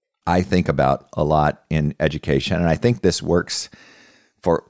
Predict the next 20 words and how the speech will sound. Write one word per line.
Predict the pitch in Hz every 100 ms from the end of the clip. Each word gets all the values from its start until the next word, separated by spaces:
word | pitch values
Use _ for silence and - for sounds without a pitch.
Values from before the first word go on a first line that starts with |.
| -
all | 82 87
of | 87
us, | 78 78 - -
even | 90 76 76 73 69 _ _ _ _ _ _ _ -
in | 82
our | 78 80
homes, | 85 78 69 73 78 - 87 71
to, | - 76 -
to | -
maybe | 78 76 78
a, | 73 -
a | 76
lesser | 78 80 - 80
degree, | 73 - 73
but | 76 76
in | 76
Christian | 139 139 - 85
education | 78 - - 76 - 76
in | 76 71
particular, | - 71 82 - 71 76